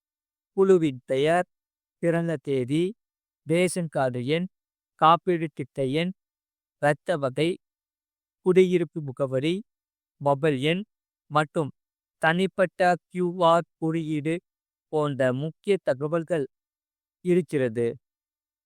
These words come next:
இந்த கார்டுகளை வைத்திருக்கும் பெண்கள் அரசு பேருந்துகளில் இருபத்தி ஐந்து கிலோ வரை பொருட்களை இலவசமாக எடுத்து செல்லலாம். அதே போல, கோஆப்டெக்ஸ் கீழ்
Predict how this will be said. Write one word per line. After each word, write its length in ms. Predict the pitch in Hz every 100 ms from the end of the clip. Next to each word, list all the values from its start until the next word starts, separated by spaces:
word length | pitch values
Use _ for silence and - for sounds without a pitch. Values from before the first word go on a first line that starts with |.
| -
இந்த 220 | 165 190 214
கார்டுகளை 640 | 175 156 156 143 127 139 175 - _ _ _ _ _
வைத்திருக்கும் 600 | - 160 - 147 - 131 127
பெண்கள் 480 | - 135 127 131 170 - _ -
அரசு 460 | 139 165 175 - 190 -
பேருந்துகளில் 760 | 165 160 160 147 135 147 143 - _ _
இருபத்தி 460 | 139 175 185 180 196
ஐந்து 320 | 185 175 156 165
கிலோ 260 | - 156 156 143
வரை 280 | 135 156 175 - _ _ _ _ _ _ _
பொருட்களை 560 | 185 185 208 - 185 175 190
இலவசமாக 680 | 147 165 175 175 185 175 165 175
எடுத்து 300 | 170 160 175
செல்லலாம். 540 | - 170 165 156 135 123 _ _ _ _ _ _
அதே 220 | 143 175
போல, 280 | 190 165 127 135 135 120 _ _ _ _
கோஆப்டெக்ஸ் 1000 | 185 196 208 - - - - 160 - -
கீழ் 300 | - 170 165